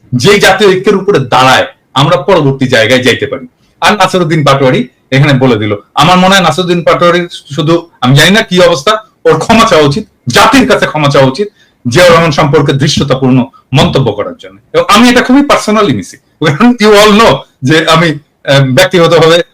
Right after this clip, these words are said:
শুধু politically না, ব্যক্তিগতভাবেও আমি জিয়াউর রহমান চরিত্রটাকে as a political leader, বাংলাদেশের একজন আইকন হিসেবে আমি কতটুকু রেসপেক্ট করি। এবং এই জায়গায় আম-, আমি জানি না নতুন জেনারেশনের কথা,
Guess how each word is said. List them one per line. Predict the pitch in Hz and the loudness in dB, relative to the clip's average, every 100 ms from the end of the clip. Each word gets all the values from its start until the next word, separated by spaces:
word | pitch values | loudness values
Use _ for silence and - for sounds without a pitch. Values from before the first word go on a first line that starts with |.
| - | -8
শুধু | - 160 135 - _ 165 | -2 -2 -2 -10 _ 0
politically | 160 180 147 107 92 | 0 0 -2 -2 -4
না, | 98 | -6
ব্যক্তিগতভাবেও | 104 135 143 139 139 156 185 | -6 -2 0 0 2 2 2
আমি | 165 147 127 - _ _ 113 | 2 2 0 -4 _ _ -2
জিয়াউর | 131 131 | 2 4
রহমান | 131 131 131 123 - _ - | 2 2 0 -2 -8 _ -6
চরিত্রটাকে | 170 156 143 135 - 131 120 - - | -2 -2 -2 -2 -2 -2 -4 -8 -8
as | 135 127 110 110 | -2 0 -2 -4
a | 120 117 - | -2 0 0
political | 127 127 135 117 120 | -2 -2 -2 -2 0
leader, | 123 123 - - _ - | 0 0 -2 -12 _ -6
বাংলাদেশের | 117 123 113 110 - 123 120 | 0 2 0 -2 -2 -4 -4
একজন | 104 117 113 - _ _ | -6 -6 -8 -12 _ _
আইকন | 139 143 143 160 | -2 0 2 2
হিসেবে | 131 143 120 | 2 0 0
আমি | 113 117 | 0 -2
কতটুকু | 123 123 117 110 | -4 -6 -8 -6
রেসপেক্ট | 104 - 147 143 | -6 -4 -6 -6
করি। | - 127 _ _ | -14 -14 _ _
এবং | - 139 202 | -4 0 2
এই | 208 | 2
জায়গায় | 240 254 262 262 | 2 2 2 0
আম-, | 160 185 - _ | -2 -2 -4 _
আমি | 156 180 | -2 0
জানি | 185 196 | 0 2
না | 233 | 0
নতুন | 202 196 175 | 0 0 0
জেনারেশনের | 165 160 143 170 160 | 0 0 -2 -4 -2
কথা, | 156 160 | -2 -2